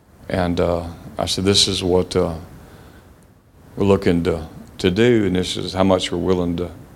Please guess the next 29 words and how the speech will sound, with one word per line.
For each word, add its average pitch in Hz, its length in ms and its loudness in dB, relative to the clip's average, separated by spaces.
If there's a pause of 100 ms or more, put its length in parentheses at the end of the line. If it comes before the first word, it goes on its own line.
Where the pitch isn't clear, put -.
to 85 100 -8
do." 101 280 4
And 82 100 -2
she 92 140 -4
says, - 280 -6 (560)
"Oh, 92 220 4
I, 95 160 4 (100)
no," 73 240 -2
she - 180 -2
says, - 200 -2
"I 90 120 2
just, - 360 0 (280)
if 92 100 -4
you're 113 120 4
gonna 95 120 4
buy 98 340 2
it, - 100 -2 (1040)
we'll 92 120 0
talk." 113 340 2
She 87 140 -6
says, 80 180 -6
"But 78 160 -4
no, 90 140 2
I 95 120 2
could - 160 0
at 76 60 0
least - 340 0
rent 90 300 2
it - 120 -4